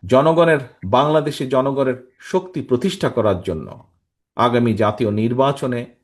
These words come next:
বিএনপির আপনাদের সহযোগিতা এবং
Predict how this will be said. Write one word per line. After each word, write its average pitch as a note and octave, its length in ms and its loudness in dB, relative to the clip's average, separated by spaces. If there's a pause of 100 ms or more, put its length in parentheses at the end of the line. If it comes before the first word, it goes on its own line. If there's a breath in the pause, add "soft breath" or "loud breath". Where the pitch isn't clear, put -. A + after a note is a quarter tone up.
(540)
বিএনপির D3 600 2 (460)
আপনাদের C#3+ 500 0 (300)
সহযোগিতা D3 680 -2 (520)
এবং F#3+ 280 4